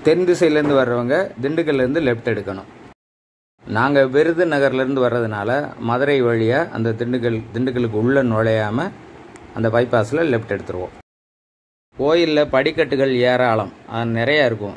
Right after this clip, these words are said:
டயர்டாயிருவோம்னால முதல் நாளே பழனியில ஒரு ரூம் எடுத்து தங்கிட்டோம். இரவு உணவுக்காக அன்னபூரணின்னு ஒரு ஹோட்டலுக்கு போனோம். சாப்பிட்டு இருக்கும்போது அங்கேயே ரூம்ஸ் அவைலபிள்னு இருந்தது.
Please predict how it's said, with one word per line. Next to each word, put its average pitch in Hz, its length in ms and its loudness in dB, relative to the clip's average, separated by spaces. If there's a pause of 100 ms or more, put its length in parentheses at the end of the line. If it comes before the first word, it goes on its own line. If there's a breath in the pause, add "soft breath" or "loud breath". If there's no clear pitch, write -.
டயர்டாயிருவோம்னால 117 920 0
முதல் 123 280 0
நாளே 131 420 -2 (480 loud breath)
பழனியில 135 420 2
ஒரு 127 120 2
ரூம் 131 220 0
எடுத்து 113 240 -2
தங்கிட்டோம். 110 480 -4 (1000)
இரவு 165 460 2
உணவுக்காக 139 720 0
அன்னபூரணின்னு 139 560 -2
ஒரு 120 100 -2
ஹோட்டலுக்கு 117 520 -2
போனோம். 98 180 -6 (240)
சாப்பிட்டு 131 380 -2
இருக்கும்போது 135 340 0
அங்கேயே 131 320 2
ரூம்ஸ் 131 300 0
அவைலபிள்னு 113 500 0
இருந்தது. 98 500 -4